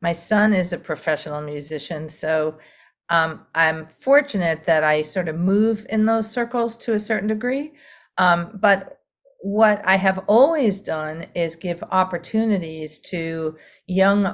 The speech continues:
artists who are either just graduated from conservatories in and around New York City, um, or, or even in the Midwest, because our Queen of the Night,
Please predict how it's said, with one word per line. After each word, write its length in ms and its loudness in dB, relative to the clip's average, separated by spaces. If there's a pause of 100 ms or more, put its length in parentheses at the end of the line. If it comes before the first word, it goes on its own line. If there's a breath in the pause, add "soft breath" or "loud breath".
artists 800 0
who 80 -2
are 140 4
either 380 -4
just 440 0
graduated 760 2
from 360 2
conservatories 960 -2
in 220 -4
and 120 -2
around 300 0
New 80 -4
York 220 -4
City, 400 -2 (460 soft breath)
um, 440 4
or, 480 6 (140)
or 240 4
even 340 2
in 100 4
the 60 2
Midwest, 560 4
because 260 -2
our 140 2
Queen 300 -4
of 100 -2
the 80 0
Night, 420 0